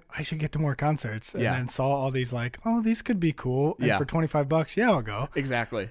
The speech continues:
Speaker 1: And started really looking into shows and being like, "Oh, these are, people are all coming to Detroit. I should go to a lot of these."
Speaker 2: And then it
Speaker 1: And
Speaker 2: just,
Speaker 1: then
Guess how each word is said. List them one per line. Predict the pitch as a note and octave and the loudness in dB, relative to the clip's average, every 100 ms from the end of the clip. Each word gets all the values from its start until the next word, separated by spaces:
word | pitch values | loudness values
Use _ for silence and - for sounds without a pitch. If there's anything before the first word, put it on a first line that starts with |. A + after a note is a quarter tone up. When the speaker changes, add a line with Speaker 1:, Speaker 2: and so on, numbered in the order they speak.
| - | -4
Speaker 1:
And | - C#3 | 2 2
started | B2+ D3+ C#3+ | 4 4 6
really | C3+ D3 D3 | 4 6 6
looking | C#3+ - D3+ | 4 2 2
into | C#3 | 2
shows | C3+ C#3 B2 C#3+ C3+ | 0 0 0 0 0
and | |
being | B2+ C3 | -2 -2
like, | B2 B2 | -2 -2
"Oh, | F3 F3 | -2 0
these | C#3+ F#3 | 0 2
are, | G#3 F#3 | 2 2
people | F#3+ F3 | 0 0
are | C#3 | -2
all | - F#3+ | 0 -2
coming | - F#3+ | 2 2
to | F3+ | 2
Detroit. | D#3 F#3+ E3+ | 2 2 2
I | D3 | 0
should | F#3+ | 0
go | F3+ | 2
to | E3+ | 2
a | D3 | 4
lot | F3 | 4
of | G#3 | 4
these." | C3 B2 | 4 2
Speaker 2:
And | |
then | C#3+ C3 | 4 2
it | |
Speaker 1:
And | C3+ | 2
Speaker 2:
just, | B2+ | -2
Speaker 1:
then | A#2 | -4